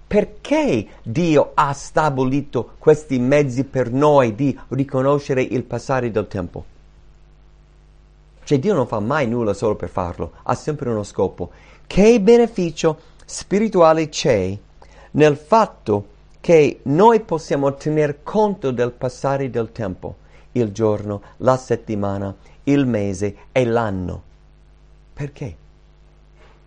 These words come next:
È molto importante, è importantissimo. Tener conto del passare del tempo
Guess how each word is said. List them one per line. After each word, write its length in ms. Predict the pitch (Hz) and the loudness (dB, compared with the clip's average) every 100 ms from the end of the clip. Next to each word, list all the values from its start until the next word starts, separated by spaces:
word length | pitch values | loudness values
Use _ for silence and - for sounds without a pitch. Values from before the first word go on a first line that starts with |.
| - - - - _ - - | -20 -20 -20 -20 _ -20 -2
È 100 | 143 | 0
molto 260 | 160 180 | 2 0
importante, 640 | 143 113 107 208 262 - 98 - - - - - - - _ - - - - - | -4 -6 -2 -2 -2 -4 -12 -14 -20 -20 -20 -20 -20 -20 _ -20 -20 -20 -20 -8
è 80 | 113 | -4
importantissimo. 960 | 113 113 - 107 - 214 - 98 87 90 - - - - - - - - - - - - - - _ - _ - - - - - _ _ - - - - - - - - - | -4 -6 -8 -8 -8 -10 -10 -10 -10 -12 -18 -20 -20 -20 -20 -20 -20 -20 -20 -20 -20 -20 -20 -20 _ -20 _ -20 -20 -20 -20 -20 _ _ -20 -20 -20 -20 -20 -20 -20 -20 -20
Tener 440 | - 156 156 220 226 | -6 -2 -2 -4 -8
conto 380 | - 156 143 131 | -6 -4 -4 -4
del 200 | 113 110 | -6 -6
passare 480 | - 110 - 139 131 | -6 -8 -6 -4 -4
del 180 | 107 104 | -8 -10
tempo 460 | - 95 87 90 | -10 -10 -10 -14